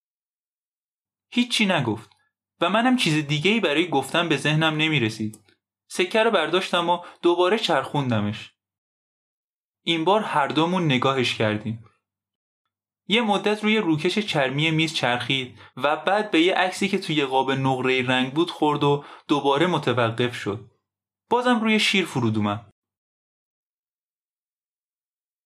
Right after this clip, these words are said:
پرگر تلفن رو میزشو برداشت و گفت،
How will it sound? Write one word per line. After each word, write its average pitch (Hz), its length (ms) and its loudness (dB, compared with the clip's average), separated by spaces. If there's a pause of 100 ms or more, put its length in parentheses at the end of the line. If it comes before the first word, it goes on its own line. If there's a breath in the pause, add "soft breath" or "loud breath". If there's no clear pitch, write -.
(220)
پرگر 208 380 2
تلفن 185 520 2
رو 165 180 2
میزشو 180 380 0
برداشت 143 480 0
و 160 80 2
گفت، 156 420 0